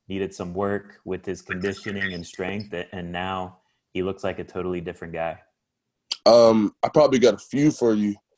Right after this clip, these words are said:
Speaker 2: I'd say Zion for sure.
Speaker 1: Mm-hmm.
Speaker 2: Uh, I'd say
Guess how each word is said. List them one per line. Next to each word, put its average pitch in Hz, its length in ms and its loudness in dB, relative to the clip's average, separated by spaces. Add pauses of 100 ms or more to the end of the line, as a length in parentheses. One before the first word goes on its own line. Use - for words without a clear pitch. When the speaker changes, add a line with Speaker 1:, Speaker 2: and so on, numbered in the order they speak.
(340)
Speaker 2:
I'd 117 220 6
say 113 480 2 (1200)
Zion 120 640 6 (100)
for 117 100 -6
sure. 113 440 -4 (460)
Speaker 1:
Mm-hmm. 90 340 -12
Speaker 2:
Uh, 101 320 2
I'd 104 160 0
say 107 300 2